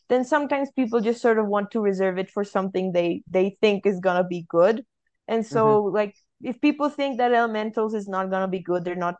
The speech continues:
Speaker 1: like, they're not gonna bother, right? But for example,
Speaker 2: Yeah.
Speaker 1: something like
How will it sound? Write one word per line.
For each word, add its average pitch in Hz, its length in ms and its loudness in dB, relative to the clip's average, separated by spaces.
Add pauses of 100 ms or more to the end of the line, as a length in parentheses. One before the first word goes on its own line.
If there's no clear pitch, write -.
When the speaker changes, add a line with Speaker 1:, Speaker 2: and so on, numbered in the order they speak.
(120)
Speaker 1:
like, 170 240 -4 (180)
they're 190 120 0
not 180 200 -2
gonna 165 200 -6
bother, 160 420 -2
right? 175 340 2
But 196 220 2 (100)
for 208 120 -2
example, 202 400 0
Speaker 2:
Yeah. 220 60 -4
Speaker 1:
something 196 300 -4
like 180 240 -4